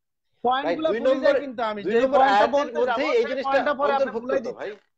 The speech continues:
Speaker 2: ভাই, এই দুই নম্বর আয়াতের মধ্যে তো এটা
Speaker 1: না, না
Speaker 2: অন্তর্ভুক্ত
Speaker 1: ভাই, যে
Speaker 2: যে
Speaker 1: পয়েন্টটা
Speaker 2: এই যে
Speaker 1: আপনি
Speaker 2: যাদের
Speaker 1: আমাকে
Speaker 2: শত্রু।
Speaker 1: একটা জানেন যে আমরা মানুষ,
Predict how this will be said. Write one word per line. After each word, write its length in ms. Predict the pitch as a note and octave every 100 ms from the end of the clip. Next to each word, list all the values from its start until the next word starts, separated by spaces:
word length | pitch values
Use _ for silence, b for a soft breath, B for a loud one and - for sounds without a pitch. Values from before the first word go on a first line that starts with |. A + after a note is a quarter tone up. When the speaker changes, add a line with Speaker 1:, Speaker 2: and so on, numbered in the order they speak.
| _ _
Speaker 2:
ভাই, 140 | D#3 F#3
এই 180 | - D#3
দুই 180 | D#3
নম্বর 240 | F#3 G#3 A3+
আয়াতের 400 | F3+ F3 A3 G#3+
মধ্যে 240 | A#3 A3
তো 100 | A3+
এটা 100 | A3+
Speaker 1:
না, 80 | A3+
না 80 | G3+
Speaker 2:
অন্তর্ভুক্ত 460 | F#3+ E3 E3+ A#3
Speaker 1:
ভাই, 80 | C#3
যে 220 | B3 C#4
Speaker 2:
যে 60 | A3
Speaker 1:
পয়েন্টটা 420 | C4+ C4+ C#4 D4+
Speaker 2:
এই 60 | C#4+
যে 160 | B3
Speaker 1:
আপনি 40 | G#3+
Speaker 2:
যাদের 300 | C#4 C#4+ C4+
Speaker 1:
আমাকে 320 | C4+ A#3+ A#3+
Speaker 2:
শত্রু। 120 | C#4 - _ _ _ _
Speaker 1:
একটা 300 | - G#3 C4
জানেন 340 | B3 A#3 B3+ C4+
যে 80 | B3
আমরা 260 | A#3 A#3+
মানুষ, 400 | B3 G3+ G3+ F3